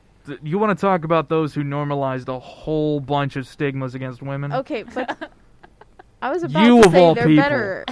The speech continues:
Speaker 2: They're, they're getting better, one. Be-, I mean, have you seen any at all of, like, the trailer or whatever about for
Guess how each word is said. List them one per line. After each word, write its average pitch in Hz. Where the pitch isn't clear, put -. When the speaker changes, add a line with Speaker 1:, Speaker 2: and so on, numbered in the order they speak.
Speaker 2:
They're, 247
they're 233
getting 262
better, 196
one. 196
Be-, 190
I 220
mean, 202
have 214
you 214
seen 196
any 196
at 180
all 170
of, 175
like, 175
the 185
trailer 185
or 175
whatever 175
about 175
for 175